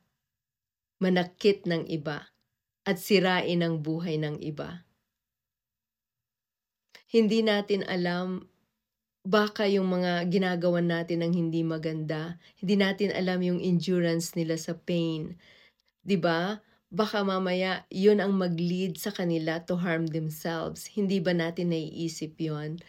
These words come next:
Paano tayo makakatulog sa gabi knowing na mayroon tayong sinirang buhay? Unless na lang talaga na mga pusong bato meron tayo. Wala tayo talagang magiging pakialam. Sana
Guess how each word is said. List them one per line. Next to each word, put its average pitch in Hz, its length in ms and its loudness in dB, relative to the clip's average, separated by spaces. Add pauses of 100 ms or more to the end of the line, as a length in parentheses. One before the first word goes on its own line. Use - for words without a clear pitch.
(680)
Paano 226 480 4
tayo 202 400 2
makakatulog 180 720 -2
sa 185 160 -4
gabi 160 560 -2 (160)
knowing 180 640 4
na 180 80 2
mayroon 170 400 2
tayong 160 320 -2
sinirang 156 560 -4
buhay? 151 580 -8 (840)
Unless 196 560 4
na 175 80 0
lang 175 160 0
talaga 165 400 0
na 160 320 -4 (240)
mga 175 320 0
pusong 165 400 -2
bato 151 560 -4
meron 156 340 -2
tayo. 147 540 -6 (640)
Wala 170 320 4
tayo 156 320 0
talagang 151 320 -6
magiging 147 480 -6
pakialam. 143 640 -8 (160)
Sana 208 720 0